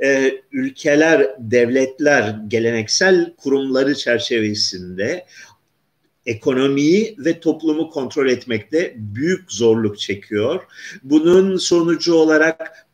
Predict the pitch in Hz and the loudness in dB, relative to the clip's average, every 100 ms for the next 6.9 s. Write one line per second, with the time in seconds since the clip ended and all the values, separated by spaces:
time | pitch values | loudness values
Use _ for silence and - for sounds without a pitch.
0 | _ - 160 220 - - 123 135 123 - | _ 0 2 2 0 -2 -2 -2 -2 0
1 | 147 117 - 110 104 - 113 104 101 104 | 0 0 -4 -4 -4 -6 -6 -6 -8 -12
2 | - 101 107 101 - 98 - - 120 156 | -10 -10 -10 -12 -10 -10 -8 -4 0 0
3 | 147 - 107 110 90 - _ _ _ - | 0 -2 0 0 0 -8 _ _ _ -4
4 | 135 120 113 117 110 107 107 120 - _ | 0 2 4 2 2 0 -2 -8 -16 _
5 | _ - - - 156 147 151 165 180 180 | _ -20 -8 -2 2 2 4 4 4 2
6 | 143 143 190 160 135 117 104 95 | 0 0 0 0 2 0 -2 -10